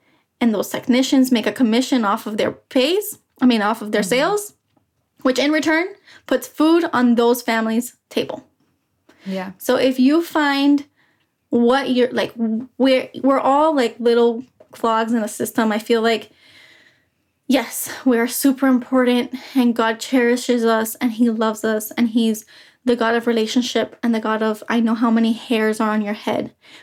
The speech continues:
Speaker 1: But he's also on a mission, and we know who wins at the end of the story. So it's, are we going to play our part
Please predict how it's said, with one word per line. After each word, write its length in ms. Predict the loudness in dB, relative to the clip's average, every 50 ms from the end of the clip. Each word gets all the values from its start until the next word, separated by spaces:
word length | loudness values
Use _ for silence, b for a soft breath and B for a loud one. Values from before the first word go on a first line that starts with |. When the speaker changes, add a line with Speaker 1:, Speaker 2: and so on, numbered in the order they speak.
| B _
Speaker 1:
But 120 | -4 0
he's 200 | 2 2 2 2
also 760 | 0 -2 -2 -2 -2 -4 -2 0 2 2 4 2 2 0 -2 _ _ _ _ _ _ _ _ _ -4
on 160 | -2 -2 -2
a 40 | -4
mission, 440 | -4 -4 -4 -4 -4 -4 -4 -4 -6 -10 _ _ _ _ _ _ _ _
and 180 | -2 0 0 2
we 100 | 2 2
know 300 | 0 0 0 0 0 2
who 220 | 2 2 2 2 2
wins 300 | 0 0 -2 -2 -2 -2
at 100 | -4 -2
the 100 | -2 0
end 140 | 0 0 0
of 100 | -2 -2
the 80 | -6
story. 640 | -8 -8 -8 -8 -6 -4 -2 0 0 0 -2 -4 B B B B B B B
So 240 | -4 -2 0 0 0
it's, 220 | 0 -2 -4 -6
are 200 | -4 -2 -2 0
we 100 | 0 -2 -2
going 260 | 0 0 0 0 0
to 100 | 0 -2
play 200 | -2 -2 0 0
our 100 | 0 0
part 500 | -2 -4 -4 -2 -2 0 -2 -2 -6 -8